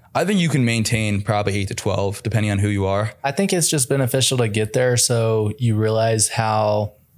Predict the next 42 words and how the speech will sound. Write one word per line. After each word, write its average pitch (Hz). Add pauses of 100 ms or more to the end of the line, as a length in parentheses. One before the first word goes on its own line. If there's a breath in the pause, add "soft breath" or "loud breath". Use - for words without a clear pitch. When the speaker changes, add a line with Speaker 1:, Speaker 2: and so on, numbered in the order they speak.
(440)
Speaker 2:
underwhelming 113
it 120
is 135
<laughs> -
whenever 127
you 123
do 120
actually 127
get 139
there. 147
Speaker 1:
Yeah. 117
Speaker 2:
'Cause, 123
like, 117 (1160 loud breath)
really 139
the 117
only 117
person 113
that 101
cares 107
about 98
it 95
is 95
the 104
one 98
that's 95
looking 101
back 95
at -
you 98
in 95
the 98
mirror. 98
Other 120
than 113
Speaker 1:
Yeah. 110
Speaker 2:
that, -
nobody 113
really 101
cares 95
at 87
all. 87
Speaker 1:
And 127